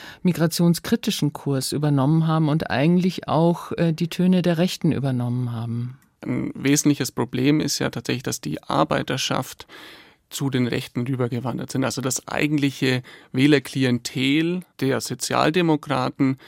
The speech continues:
Speaker 2: nicht mehr bei denen zu Hause sind. Und, und Andreas Babler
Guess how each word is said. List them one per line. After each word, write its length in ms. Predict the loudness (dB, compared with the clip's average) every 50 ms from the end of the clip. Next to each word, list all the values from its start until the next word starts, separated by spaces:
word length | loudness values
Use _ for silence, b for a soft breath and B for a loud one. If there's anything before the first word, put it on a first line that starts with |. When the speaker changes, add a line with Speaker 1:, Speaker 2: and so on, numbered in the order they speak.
| b b b b 2
Speaker 2:
nicht 260 | 4 4 4 4 2
mehr 160 | 2 2 2
bei 180 | 2 2 0 2
denen 220 | 2 0 0 -2
zu 160 | -2 -4 -4
Hause 280 | -4 -4 -4 -4 -6 -8
sind. 180 | -8 -6 -6 -6
Und, 260 | -6 -6 -8 -8 -8
und 160 | -6 -6 -2
Andreas 380 | -2 -2 0 0 0 0 -2 -2
Babler 480 | -2 0 0 0 0 0 -2 -2 -2